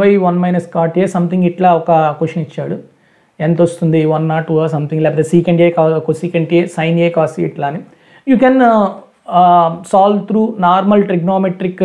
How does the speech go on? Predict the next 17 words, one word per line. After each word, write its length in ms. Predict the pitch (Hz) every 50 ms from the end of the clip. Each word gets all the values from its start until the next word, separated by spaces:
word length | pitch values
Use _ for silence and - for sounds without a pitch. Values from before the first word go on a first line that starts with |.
| 180
uh, 100 | 175 170 165 160
applications 560 | 156 - - 175 175 185 190 185 170 170 165 160 170
ద్వారా 200 | 175 175 170 165 160
చేయొచ్చు, 340 | 160 156 156 156 - 226 226 - - - _ _ _ - 202
లేదంటే 300 | 220 220 214 214 214 220 - 226
some 140 | 214 208 196 202 208
A 20 | 202 208 208
equal 260 | 202 - 208 208 196 185
to 60 | 208 - -
some 100 | 185 180 180
thirty 280 | 180 170 170 - - 190 185 175
అట్లా 200 | 175 180 175 170 160
తీసుకొని 300 | 156 151 - - 180 175 156
చేయొచ్చు. 200 | 147 135 - - -
ఫార్టీ 240 | 196 190 180 226 214 196
ఫైవ్ 140 | 208 202 196 185
తీసుకోకూడదు, 580 | 170 165 - - 175 170 151 156 151 156 202